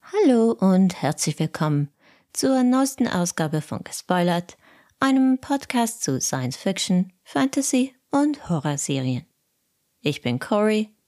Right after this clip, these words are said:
und in diesem Podcast werfen wir einen Blick auf die erste Staffel der The Boys Spin-off-Serie Gen V, die auf Amazon Prime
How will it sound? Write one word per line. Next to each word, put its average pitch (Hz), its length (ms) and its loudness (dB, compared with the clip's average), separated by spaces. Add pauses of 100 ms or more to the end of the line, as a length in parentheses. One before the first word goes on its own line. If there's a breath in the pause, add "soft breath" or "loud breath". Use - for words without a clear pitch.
und 285 260 2
in 269 220 4
diesem 175 320 -2
Podcast 175 720 -4
werfen 277 380 2
wir 247 140 2
einen 202 260 2
Blick 151 320 -2 (480 soft breath)
auf 143 320 -4
die - 320 -8
erste 233 320 0
Staffel 214 580 -2
der 143 460 -2 (120)
The 123 80 -4
Boys 196 560 -2
Spin-off-Serie 175 1200 0 (120)
Gen - 360 -4
V, 226 300 0 (460)
die 285 260 2
auf 175 400 -2 (200)
Amazon 202 600 2
Prime 123 460 -4